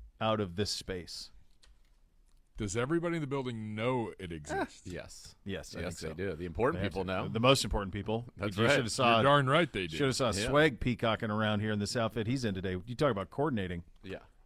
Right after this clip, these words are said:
Speaker 3: I mean, it's a
Speaker 1: Jeez.
Speaker 3: thing of beauty.
Speaker 1: There's a ridiculous amount of coordinating on that guy right now.
Speaker 3: I would say that if you were to count up the number of hours of radio that were done in this very studio
Speaker 1: Yeah.
Speaker 3: compared to the number of –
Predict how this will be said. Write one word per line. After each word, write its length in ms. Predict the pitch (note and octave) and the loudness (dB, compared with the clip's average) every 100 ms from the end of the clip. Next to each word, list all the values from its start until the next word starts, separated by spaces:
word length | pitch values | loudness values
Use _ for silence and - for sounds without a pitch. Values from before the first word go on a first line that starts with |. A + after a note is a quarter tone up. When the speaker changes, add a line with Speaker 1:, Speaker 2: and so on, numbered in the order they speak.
| - - | -20 -14
Speaker 3:
I 40 | |
mean, 80 | F#2 | -12
it's 160 | D#2 | -10
a 40 | D3 | -10
Speaker 1:
Jeez. 120 | A#2 | -10
Speaker 3:
thing 260 | - G#2+ F2+ | -12 -12 -12
of 80 | |
beauty. 240 | E2 G2 F#2 | -10 -12 -12
Speaker 1:
There's 100 | F#2+ | -14
a 160 | A2+ C#3 | -14 -12
ridiculous 680 | A2+ G2 C#3 - G2 F#2 | -10 -6 -6 -4 -6 -6
amount 240 | A2 G2 F#2+ | -4 -2 -4
of 80 | - | -4
coordinating 480 | A2 F#2+ F2+ E2+ | -6 -6 -6 -8
on 140 | F2 F2+ | -8 -8
that 160 | E2+ | -8
guy 160 | - E2 | -10 -12
right 240 | E2+ F2+ | -12 -10
now. 180 | G2 E2+ - - - - - | -8 -8 -8 -14 -20 -20 -10
Speaker 3:
I 100 | G2 | -8
would 180 | C#3 - | -6 -8
say 240 | G#2 F#2 | -6 -6
that 200 | E2 E2 - - - - - - - - | -6 -10 -10 -8 -8 -8 -12 -16 -20 -14
if 140 | - G2 | -12 -8
you 60 | |
were 80 | G2+ | -6
to 40 | - | -6
count 240 | - G2 | -8 -6
up 120 | F#2 | -6
the 80 | F#2+ | -6
number 240 | F#2 F2+ | -4 -4
of 100 | E2+ E2+ | -4 -2
hours 720 | F2 F#2 G2 E2+ E2 - - - - - - - - - | 0 0 0 -2 -4 -10 -14 -18 -20 -20 -20 -20 -20 -10
of 140 | F2 | -8
radio 380 | D#2+ F#2+ F#2+ E2 | -4 -2 -2 -6
that 100 | E2 | -6
were 120 | E2 | -6
done 500 | E2 F2 F#2 D#2 D#2 - | -6 -4 -4 -8 -12 -10
in 240 | G#2 G2 F2+ | -6 -4 -4
this 180 | G2+ | -6
very 320 | - F2+ F2 D#2+ | -6 -6 -6 -6
studio 640 | - F#2+ F2 D#2 D2 F2+ - - | -6 -6 -6 -10 -12 -14 -16 0
Speaker 1:
Yeah. 200 | B2 A2 - | 2 2 -2
Speaker 3:
compared 500 | - G2 - G#2+ G2 | -8 -6 -4 -4 -4
to 60 | E2+ | -6
the 100 | F2 | -8
number 340 | F2+ F2+ F2 | -6 -6 -4
of – 200 | D#2+ D#2 | -6 -8